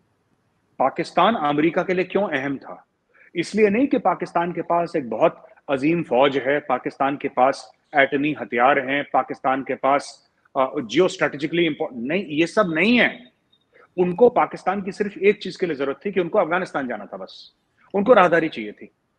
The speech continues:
ईरान के साथ उनकी बनती नहीं है, ईरान के साथ उनकी बनती नहीं, और समुद्र के रास्ते, जो समुद्र के रास्ते हैं, वो कैसे आएंगे आप अफगानिस्तान? या तो ईरान से आएंगे, ईरान के ऊपर sanctions हैं, ईरान के अंदर से जाएगा नहीं अमेरिका, क्योंकि अमेरिका ने तो sanctions लगा रखे हैं,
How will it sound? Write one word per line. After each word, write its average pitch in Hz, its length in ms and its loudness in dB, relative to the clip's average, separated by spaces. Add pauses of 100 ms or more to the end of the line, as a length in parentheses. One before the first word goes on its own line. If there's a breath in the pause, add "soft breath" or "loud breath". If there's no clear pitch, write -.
(240 soft breath)
ईरान 180 280 2
के 208 80 -2
साथ 202 120 0
उनकी 208 240 -4
बनती 208 260 -2
नहीं 208 160 -6
है, 185 140 -14 (1120)
ईरान 151 220 2
के 196 100 -4
साथ 185 120 0
उनकी 180 240 -2
बनती 170 240 -2
नहीं, 170 160 -4
और 180 100 0
समुद्र 208 420 2
के 202 80 4
रास्ते, 139 500 -4 (920)
जो 135 60 -12
समुद्र 175 360 -2
के 165 100 0
रास्ते 117 280 -4
हैं, 127 240 -8 (500)
वो 226 100 0
कैसे 233 340 0
आएंगे 151 280 0
आप 110 220 -4 (300)
अफगानिस्तान? 120 560 -4 (280)
या 127 60 0
तो 190 100 -2
ईरान 240 260 6
से 190 120 -2
आएंगे, 156 380 -4
ईरान 165 240 2
के 185 80 0
ऊपर 190 140 0
sanctions 196 380 -2
हैं, 170 120 -4
ईरान 165 220 2
के 180 80 2
अंदर 175 160 0
से 165 100 -8
जाएगा 185 240 0
नहीं 190 140 -2
अमेरिका, 151 280 -4
क्योंकि - 420 -4
अमेरिका 156 300 4
ने 202 100 2
तो 202 80 0
sanctions 165 300 -4
लगा 147 160 2
रखे 147 220 -2
हैं, 247 120 -6